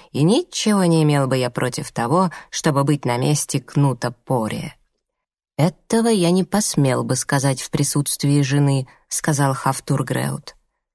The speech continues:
Но Эрлинг, сын Виткёна, тоже уже немного подвыпил. Он где пытался сохранять благопристойность, но, наконец, его прорвало.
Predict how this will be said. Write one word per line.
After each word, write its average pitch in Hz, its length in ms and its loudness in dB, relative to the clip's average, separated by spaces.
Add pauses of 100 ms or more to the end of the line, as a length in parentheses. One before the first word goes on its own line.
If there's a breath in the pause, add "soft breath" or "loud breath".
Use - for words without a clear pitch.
(220)
Но 135 260 0
Эрлинг, 208 600 2
сын 196 300 2
Виткёна, 185 640 0
тоже 135 440 -2
уже 165 240 0
немного 131 520 0
подвыпил. 127 800 -6 (600 soft breath)
Он 156 200 4
где 147 160 0
пытался 139 520 -2
сохранять 131 560 0
благопристойность, 135 1300 -2
но, 233 200 0
наконец, 165 840 0
его 123 420 -4
прорвало. 123 920 -4